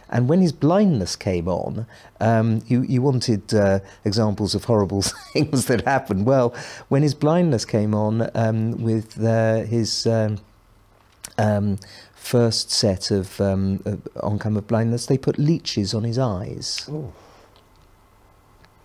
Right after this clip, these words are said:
Speaker 2: It's just
Speaker 1: Terrible.
Speaker 2: unspeakable, isn't it?
Speaker 1: Unspeakable.
Speaker 2: Mm.
Speaker 1: Unspeakable.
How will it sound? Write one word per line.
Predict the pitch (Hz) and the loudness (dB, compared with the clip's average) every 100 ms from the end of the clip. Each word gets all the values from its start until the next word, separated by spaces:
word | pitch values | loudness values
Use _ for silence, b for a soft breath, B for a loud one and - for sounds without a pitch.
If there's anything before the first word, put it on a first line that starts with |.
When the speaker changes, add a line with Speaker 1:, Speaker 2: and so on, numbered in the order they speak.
| _ _ _ - - | _ _ _ -20 -12
Speaker 2:
It's | 135 | -12
just | - - - - - - | -10 -14 -14 -18 -20 -6
Speaker 1:
Terrible. | - 175 95 | 2 2 2
Speaker 2:
unspeakable, | - 139 127 98 101 | 2 2 2 -2 -2
isn't | 107 - | -2 0
it? | |
Speaker 1:
Unspeakable. | 156 160 - 170 - - - - | 0 0 2 0 0 -10 -12 -6
Speaker 2:
Mm. | 117 | -2
Speaker 1:
Unspeakable. | 113 110 98 101 - - | -2 -2 -6 -8 -12 -16